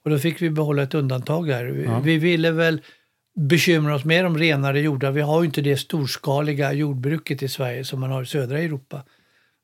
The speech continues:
Speaker 1: Där de, eh, tyckte att det var nödvändigt att behålla det för att kunna klara produktionen.
Speaker 2: Okej.
Speaker 1: Ja, sen handlar det om att man inte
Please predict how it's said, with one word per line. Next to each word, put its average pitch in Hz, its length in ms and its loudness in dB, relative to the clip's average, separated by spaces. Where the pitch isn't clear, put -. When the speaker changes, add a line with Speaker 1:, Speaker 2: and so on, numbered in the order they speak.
Speaker 1:
Där 147 100 0
de, 135 280 -2
eh, 131 240 -4
tyckte 135 220 -4
att 127 80 -6
det 143 80 -6
var 135 80 -2
nödvändigt 131 520 -4
att 127 100 -4
behålla 147 380 -2
det 127 100 -6
för 143 140 -10
att 131 60 -6
kunna 131 240 -6
klara 135 340 -6
produktionen. 143 640 -8
Speaker 2:
Okej. 160 220 -6
Speaker 1:
Ja, 190 180 0
sen 196 200 2
handlar 165 300 4
det 160 80 4
om 151 140 0
att 147 200 -2
man 151 240 0
inte 139 580 0